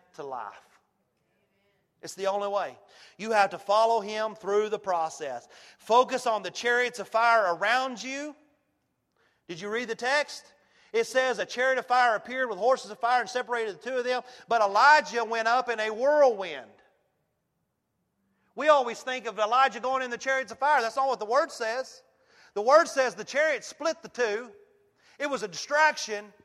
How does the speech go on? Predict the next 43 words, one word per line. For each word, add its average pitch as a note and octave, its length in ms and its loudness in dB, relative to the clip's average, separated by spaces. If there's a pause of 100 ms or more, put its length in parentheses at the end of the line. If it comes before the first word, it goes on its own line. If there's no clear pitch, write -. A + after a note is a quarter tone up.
(340)
and A3+ 360 0
Elisha A#3 580 4
kept C#4+ 260 -2
his G#3+ 120 -6
eyes C#4 360 2
on A3+ 100 -6
the G3 80 -10
Master A3+ 640 -4 (220)
and A3+ 120 -2
watched B3+ 300 4
him A#3+ 200 -4
go B3 200 0
up A#3+ 100 -4
in A3 60 -10
the G#3+ 80 -8
whirlwind. C4 400 4
If F#3 100 -6
we D4 140 -6
keep D#4 220 -8
our A#3 100 -2
eyes C4 240 6
on A3 140 -4
the F3+ 60 -4
fires C4 500 4
around B3+ 420 0
us, - 500 -4 (1600)
if F#3+ 140 -6
we're D4+ 160 4
always C4+ 340 4
watching B3+ 460 0
for G#3+ 120 -6
those C4 300 0
kinds C#4 300 -4
of A#3+ 80 -10
things, C#4 320 -4 (180)
we're E4 240 0
gonna C4 240 0
miss B3 300 0
the G#3 100 -8
Master G3 560 -6
when F3+ 160 -10
He D#3+ 80 -12
goes. C3+ 520 -8